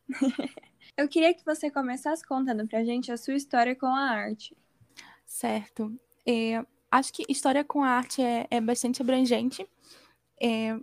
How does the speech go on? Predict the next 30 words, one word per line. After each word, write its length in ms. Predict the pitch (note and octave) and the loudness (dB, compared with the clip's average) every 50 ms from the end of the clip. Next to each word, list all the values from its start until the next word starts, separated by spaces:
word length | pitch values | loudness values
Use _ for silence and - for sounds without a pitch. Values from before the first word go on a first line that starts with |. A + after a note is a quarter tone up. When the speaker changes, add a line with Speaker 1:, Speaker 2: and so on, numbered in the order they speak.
| _ - | _ 4
Speaker 2:
eu 100 | A#3 B3 | 4 4
comecei 580 | - C#4 C4 B3+ C4 C4 - C4+ B3 B3 B3 - | 6 4 2 2 2 2 2 2 2 2 0 2
antes, 320 | - A#3+ C4 D#4+ - D#4+ C4 | 4 4 4 4 2 2 2
né, 180 | B3+ A3+ G#3+ | 4 4 4
da, 160 | G#3+ G#3 F#3+ - | 2 0 0 -2
da, 460 | - - G#3 F#3+ F#3+ F#3 F3+ F3+ - - | 0 0 0 2 2 0 0 -2 -4 -4
da 120 | - G#3+ | 0 0
leitura 320 | G3+ G3 G#3+ - - A3+ A#3+ | 2 2 0 -2 -2 -2 -2
de 120 | A3+ B3 | -2 -2
livros 400 | A#3 G#3 G3 G#3+ A#3+ A#3+ A3+ A3+ | -4 -2 -2 -2 -2 -2 -4 -8
propriamente 600 | - - A3 G#3 - A3 G#3 G3+ G3 G#3 - G3+ - - | -4 -4 -4 -2 0 -2 -2 -2 -2 -4 -8 -12 -16 -16
dita, 460 | - - F#3+ G#3 B3 - - G#3+ G3 - | -12 -6 -2 -2 -2 0 2 2 4 6
eu 80 | G#3 | 4
sou 280 | A3 - - G#3+ G3+ - | 4 4 2 2 2 2
escritora, 560 | - - - - G3 - - G3 G#3+ A#3+ B3 | -2 -4 -8 -8 -8 -4 -2 0 4 4 4
né? 240 | A3+ G#3 G3 G#3 B3 - _ _ _ _ - - - - - - _ - - | 4 2 -2 -4 -6 -8 _ _ _ _ -20 -20 -20 -20 -20 -20 _ -4 0
É, 240 | A3+ A3+ A3+ A3+ G#3+ | 2 2 2 6 8
eu 100 | A#3+ A#3+ | 8 6
comecei 380 | A#3+ - B3+ B3 C4 B3+ - C4 | 6 6 4 4 4 4 4 4
a 40 | B3+ | 4
me 80 | B3+ | 4
interessar 680 | C4 C4+ - C#4 C4+ C4+ - - B3+ A3+ B3 C#4+ - - | 2 4 2 2 2 2 2 4 4 6 6 4 2 0
ainda 300 | C#4 C#4+ C#4 C#4+ C#4 C#4 | 0 2 4 4 4 4
bem 220 | A#3 C4+ D4 G4+ | 4 2 -2 -2
pequena 360 | - F4 - - C4 A#3+ C#4 | -4 -6 -2 0 4 4 6
na 120 | C#4+ C4 A#3+ | 6 6 6
infância 520 | B3 B3+ - - A3 A3 B3+ - - C4+ | 4 0 0 0 0 0 0 0 0 -4
por 200 | C4+ - C4 C4 | -2 2 2 4
animação, 760 | B3 B3 B3+ B3 B3 B3+ B3+ - - - G#3+ G3+ G#3 A3+ A#3 | 4 4 4 4 4 2 2 2 2 2 2 4 4 2 0
então, 320 | A3+ A3 - G3+ G3+ G#3+ | -2 -2 -2 -2 -2 -4